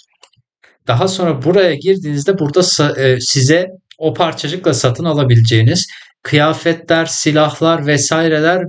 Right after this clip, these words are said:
bir sürü şey var. Yükseltilebilir. Mesela bu araba da vardı. Önceki videolarımı izlediyseniz bu araba da orada vardı ama bu arabayı daha kısa yoldan iki parçacığa alabiliyorsunuz. İki parçacığa bu arabayı aldığınızda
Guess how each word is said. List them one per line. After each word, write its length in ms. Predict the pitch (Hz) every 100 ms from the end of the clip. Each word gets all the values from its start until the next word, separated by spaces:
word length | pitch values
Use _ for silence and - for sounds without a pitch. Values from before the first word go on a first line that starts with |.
| 147
bir 80 |
sürü 320 | 165 - 127 160
şey 260 | - 127
var. 120 | 107
Yükseltilebilir. 1000 | 104 117 113 127 120 139 160 139 147 165 - - 139
Mesela 260 | 127 135
bu 140 | 156 156
araba 340 | 147 147 160
da 100 | 143
vardı. 400 | 113 110 117 113 117 123
Önceki 440 | 127 123 123 135
videolarımı 480 | 131 131 127 131 131
izlediyseniz 720 | 131 127 127 165 - 131 190 190 - - -
bu 120 | 151
araba 320 | 143 147 170
da 60 | 165
orada 280 | 123 113 117
vardı 240 | 113 170
ama 160 | 208 147
bu 120 | 156
arabayı 360 | 156 156 180 175
daha 220 | 123 165
kısa 240 | - 151
yoldan 280 | 127 113 107 -
iki 360 | 117 170 170 - -
parçacığa 580 | 135 120 123 113 180
alabiliyorsunuz. 920 | - 131 135 127 135 120 117 117 175 - - - - _
İki 240 | - - 190
parçacığa 600 | 170 165 165 151 139 127
bu 100 | 165
arabayı 360 | 175 165 135 120
aldığınızda 840 | 123 151 170 190 170 - 156 175